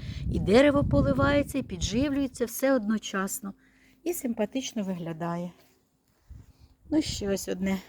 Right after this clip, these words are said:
деревце таке. Теж дало великий приріст, он, але весною ми його підкоригуємо, гілочки ці. Ну, і тут я теж ось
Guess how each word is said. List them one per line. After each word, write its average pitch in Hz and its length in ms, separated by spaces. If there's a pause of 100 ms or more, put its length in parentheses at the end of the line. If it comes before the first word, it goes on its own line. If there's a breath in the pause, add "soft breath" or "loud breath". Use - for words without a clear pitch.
(140)
деревце 180 520
таке. 262 380 (1120 loud breath)
Теж 190 220
дало 180 280
великий 180 460
приріст, 247 600
он, 180 160 (140)
але 196 340 (220 loud breath)
весною 180 500
ми 175 140
його 180 200
підкоригуємо, 254 960 (560 soft breath)
гілочки 214 600
ці. 220 280 (840 soft breath)
Ну, 320 80
і 269 40
тут - 280
я 190 100
теж 214 360
ось - 220